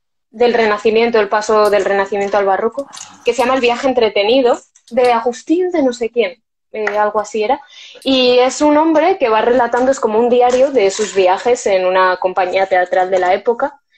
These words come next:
y pasan por Valladolid, por ejemplo, cuentan cómo son los diferentes teatros que en esa época eran todavía abiertos, eh, cuentan los diferentes tipos de actores,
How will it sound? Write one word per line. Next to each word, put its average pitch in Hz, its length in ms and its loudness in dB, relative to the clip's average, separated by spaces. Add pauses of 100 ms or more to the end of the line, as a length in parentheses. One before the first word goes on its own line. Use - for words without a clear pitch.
(120)
y 254 140 0
pasan 240 320 -2
por 233 160 0
Valladolid, 208 720 2
por 214 160 0
ejemplo, 233 720 0
cuentan 202 340 -2
cómo 196 220 -2
son 190 180 -2
los 190 140 0
diferentes 185 580 -4
teatros 185 480 -2
que 160 220 -8 (200)
en 180 140 -6
esa 180 220 0
época 185 300 0
eran 180 200 -2
todavía 180 500 0
abiertos, 220 760 -2 (320)
eh, 214 180 0
cuentan 208 460 0
los 196 140 -2
diferentes 196 460 -2
tipos 202 300 -4
de 202 60 -2
actores, 240 640 -2